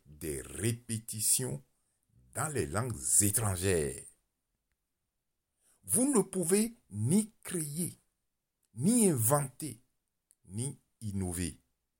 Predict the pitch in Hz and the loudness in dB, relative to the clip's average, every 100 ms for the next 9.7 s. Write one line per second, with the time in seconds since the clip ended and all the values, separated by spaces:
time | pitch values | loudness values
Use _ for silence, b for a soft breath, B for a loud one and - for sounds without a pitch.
0 | _ _ _ _ _ 73 71 - 139 - | _ _ _ _ _ -18 -6 -2 -2 -4
1 | 80 71 71 95 107 113 127 - _ _ | -14 -10 -4 0 2 4 2 -2 _ _
2 | _ _ - - 120 110 - 98 87 92 | _ _ -20 -14 -10 -10 -10 -10 -6 -8
3 | 90 - 98 113 - _ - - 76 80 | -8 -8 -8 -8 -14 _ -12 -12 -6 -2
4 | 104 - _ _ _ _ _ 120 - 98 | -2 -6 _ _ _ _ _ -20 -12 -12
5 | - 98 98 110 _ _ - 73 78 - | -10 -8 -8 -8 _ _ -14 -10 -10 -14
6 | _ _ _ _ _ _ _ _ _ _ | _ _ _ _ _ _ _ _ _ _
7 | _ 110 233 269 220 - 185 208 - _ | _ 0 2 4 0 0 -2 -2 -4 _
8 | 170 - - - 165 127 165 202 - _ | -10 4 10 10 8 0 -2 -4 -6 _
9 | _ _ _ _ - - 165 | _ _ _ _ -20 -14 -14